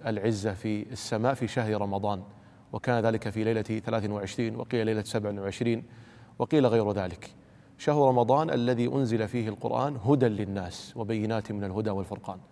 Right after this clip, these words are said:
يعني أن الله عز وجل جعل نزول هذا القرآن في رمضان لأجل هداية الناس،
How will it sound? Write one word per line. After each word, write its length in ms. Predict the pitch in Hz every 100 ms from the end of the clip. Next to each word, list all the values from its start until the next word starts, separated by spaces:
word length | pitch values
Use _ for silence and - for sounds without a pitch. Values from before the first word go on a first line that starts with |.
| - - - - -
يعني 360 | 117 123 120
أن 100 | 127
الله 220 | 123 127 117
عز 240 | 107 104
وجل 420 | 110 117 107 107
جعل 420 | 127 104 107 107 117
نزول 340 | 107 110 110
هذا 360 | 107 113 107 110
القرآن 420 | 95 113 113 107
في 120 | 101
رمضان 460 | 104 101 104 104 107 - - - 117
لأجل 400 | 127 113 107 107
هداية 300 | 110 107 104
الناس، 500 | 98 104 101 - -